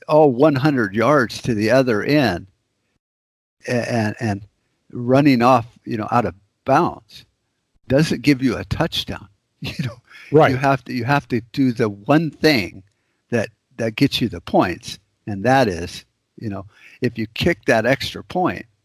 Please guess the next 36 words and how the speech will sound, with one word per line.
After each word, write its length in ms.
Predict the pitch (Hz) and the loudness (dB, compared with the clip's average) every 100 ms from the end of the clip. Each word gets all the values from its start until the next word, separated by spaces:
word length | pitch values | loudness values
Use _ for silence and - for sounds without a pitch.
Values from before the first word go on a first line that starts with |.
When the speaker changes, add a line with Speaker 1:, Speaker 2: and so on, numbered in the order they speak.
| _ _ _ _ | _ _ _ _
Speaker 1:
it 160 | 143 185 | -4 -2
can 160 | - 156 | -2 0
go 160 | 139 | 2
real 300 | 113 127 175 | 4 4 4
close 460 | - - 170 190 151 | 2 -2 2 2 0
to 120 | - | -8
the 140 | 104 95 | -10 -6
goalpost. 720 | - 175 - 95 85 - - _ _ _ _ _ _ _ _ _ | -2 -2 -2 -8 -8 -12 -20 _ _ _ _ _ _ _ _ _
But 120 | - 107 | -12 -10
if 120 | - | -8
it 100 | 117 | 0
goes 260 | 147 131 | 2 4
off 320 | 143 196 196 - | 4 4 2 -2
one 160 | 101 | -8
way 120 | 95 | -4
or 120 | 98 90 | -4 -4
the 140 | 90 | -6
other, 240 | 90 92 - _ _ - | -6 -8 -12 _ _ -18
you 240 | 110 107 | -8 -4
don't 280 | 101 127 123 | 2 0 2
get 180 | 139 110 | -2 -2
the 100 | 107 | -2
extra 360 | 98 92 - 87 | -4 -6 -12 -14
point. 420 | - 127 - - | -10 -8 -8 -10
So 220 | - 127 101 | -6 -4 -2
we, 240 | 104 107 | -4 -6
we 180 | - 117 | -6 -4
would 120 | 113 | -2
have 200 | 147 156 | 0 0
to 80 | - | 0
be 140 | 117 101 | -6 -6
pretty 320 | - 131 95 - | -2 -2 -2 0
focused 440 | 139 127 113 - 110 | 2 2 -2 -8 -6
as 200 | 92 104 | -6 -8
a, 60 | - - | -14 -8
as 260 | 95 87 | -8 -6